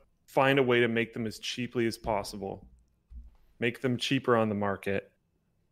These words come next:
and look for wins with those chips. Like, okay, this chip is gonna be, like, the best for ninety-five percent of,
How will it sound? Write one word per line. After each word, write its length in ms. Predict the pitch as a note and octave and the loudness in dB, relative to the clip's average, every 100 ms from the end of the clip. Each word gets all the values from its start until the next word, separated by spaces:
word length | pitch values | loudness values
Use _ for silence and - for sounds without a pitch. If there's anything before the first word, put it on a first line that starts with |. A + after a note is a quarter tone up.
| _ - | _ 0
and 520 | A2 A2 G#2+ G#2 G#2+ | 2 4 0 -2 -8
look 280 | G#2+ B2+ B2+ | -2 -2 -2
for 360 | - C3 A2+ G#2+ | -6 -2 0 0
wins 720 | G#2 A2+ G#2 G2 F#2+ - - _ - | 0 0 0 -4 -6 -8 -10 _ 0
with 260 | A2+ G#2+ | 0 0
those 260 | G#2+ G2 - | -2 -2 -6
chips. 460 | - G#2 - - - _ | -6 -6 -6 -12 -14 _
Like, 240 | A#2 A2 - | 0 0 -2
okay, 220 | A#2 A2+ | 0 0
this 340 | G#2 B2 C#3+ - | 2 2 2 0
chip 420 | - C#3 - - _ _ _ | 0 0 0 -8 _ _ _
is 360 | B2+ A#2 - - _ _ _ _ _ _ _ _ _ _ _ _ _ - | 2 4 0 -10 _ _ _ _ _ _ _ _ _ _ _ _ _ -2
gonna 180 | C3 | 0
be, 220 | A#2 A#2+ A#2 | 2 0 4
like, 320 | A2+ A2 - | 4 2 -2
the 160 | B2+ A#2+ | -4 -4
best 480 | G#2+ A#2+ B2 - - _ _ | 0 0 0 -4 -16 _ _
for 260 | - B2 G#2+ | -6 -4 -4
ninety-five 1120 | A2 A#2 B2+ C3 B2+ - B2+ A2+ A#2 A2 - - _ | -4 0 0 0 -4 -2 0 2 2 0 -4 -20 _
percent 540 | - A#2 - A2 G#2+ A2 | -10 -10 -6 -6 -6 -6
of, 200 | G2+ | -8